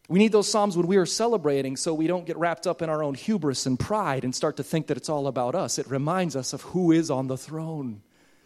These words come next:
That it's not about me and, and my wonderfulness,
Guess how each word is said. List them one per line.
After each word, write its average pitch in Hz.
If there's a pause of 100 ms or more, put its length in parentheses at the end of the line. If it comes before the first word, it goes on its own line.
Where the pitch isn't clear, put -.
(1300)
That 139
it's 139
not 170
about 151
me 160
and, 123
and 127
my 139
wonderfulness, 127